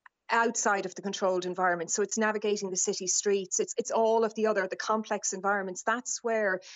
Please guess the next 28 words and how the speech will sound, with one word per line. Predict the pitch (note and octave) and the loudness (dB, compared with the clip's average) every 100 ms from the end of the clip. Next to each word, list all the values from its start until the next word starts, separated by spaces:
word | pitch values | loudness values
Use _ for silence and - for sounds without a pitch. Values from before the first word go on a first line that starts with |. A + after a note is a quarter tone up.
| - | -6
I | G3+ | -4
think | G#3 A3 | 0 -2
people | - A#3+ A#3 | -2 -2 0
who | G3 G#3+ | 0 2
made | G#3+ A3+ A3+ | 2 2 0
these | A3 G3 - | -2 0 0
great | G#3+ A3 G#3 - | 4 4 2 -2
and | F#3+ F#3 | -2 2
bold | G#3 G3 F#3+ | 4 4 0
prophecies | G3+ G3+ G3 G3+ G3 | -4 -2 -2 -2 -2
in | |
twenty | F#3 F#3+ F#3 | -2 -2 -2
fifteen | G3 G3 G#3+ G3 | -4 0 2 2
have | F3 F3 | 0 0
now | G3+ G3+ | 2 4
realised, | G3 F3+ F#3 F3 - | 4 4 4 2 2
you | G3 | 0
know | G#3 | 2
what, | A3 F3 - | 2 0 -2
this | G#3 | -6
is | G3+ | -6
actually | G3 G3+ - | -6 -8 -4
a | E3 | 0
lot | E3+ F#3 - | 2 0 0
harder | F#3 F3+ E3+ | -2 0 -2
than | E3+ | -4
we | E3+ | -6
thought. | E3+ F3+ E3+ | -2 2 2